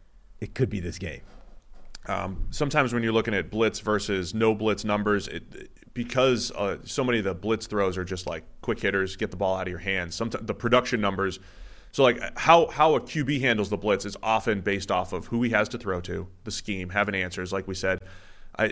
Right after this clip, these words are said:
Speaker 2: would you say Jalen Hurts is bad against the blitz? I don't know. Maybe he is, but I don't think the Eagles are doing him any favors. So I just wanted to highlight just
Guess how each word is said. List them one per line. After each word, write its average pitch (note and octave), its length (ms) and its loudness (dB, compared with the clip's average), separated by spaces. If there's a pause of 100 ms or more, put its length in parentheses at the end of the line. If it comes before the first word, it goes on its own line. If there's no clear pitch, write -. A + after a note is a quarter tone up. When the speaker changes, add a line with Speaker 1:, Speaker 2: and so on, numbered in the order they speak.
Speaker 2:
would A#2+ 220 2
you C3+ 60 2
say B2+ 200 6
Jalen A#2 360 4
Hurts A2+ 260 2
is G2 120 -2
bad G#2+ 260 6
against G#2 260 0
the G2+ 60 -2
blitz? G#2 420 0
I C#3+ 100 6
don't G2 120 4
know. G2 140 4
Maybe G#2 300 0
he G2 220 -2
is, A2 200 0
but - 140 -6
I B2 80 6
don't A#2+ 120 2
think G2+ 140 -2
the G2 120 -6
Eagles G2+ 280 0
are F#2 40 -4
doing F#2 220 -4
him F#2 100 -6
any F2+ 160 -6
favors. F2 460 -6 (600)
So A2+ 140 4
I A#2 40 8
just C3 160 0
wanted A#2+ 160 4
to G2 60 2
highlight G2 580 4
just - 180 -6